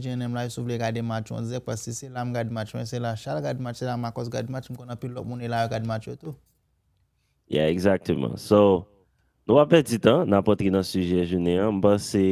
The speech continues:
Speaker 2: li p ap on sekrè pou moun ka gentan konnen ki sijè nou pral debat jodi a, paske nan moman, kèlkeswa moun k ap pale de espò nan mond lan k ap pale de foutbòl,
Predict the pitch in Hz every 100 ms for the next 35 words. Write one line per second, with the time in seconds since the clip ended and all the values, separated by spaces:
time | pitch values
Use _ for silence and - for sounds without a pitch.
0 | 92 90 95 - 104 _ - 98 87 107
1 | - - 95 92 92 92 85 80 82 90
2 | 85 - 85 85 82 - 98 87 - 98
3 | 78 87 82 80 87 82 87 87 82 87
4 | 82 85 80 - 87 104 110 104 107 117
5 | _ _ _ _ - 101 110 120 113 101
6 | 110 123 107 95 90 92 - 92 82 87
7 | - - 104 98 92 90 82 78 92 95
8 | 92 87 - 80 76 80 - 104 95 90
9 | 90 101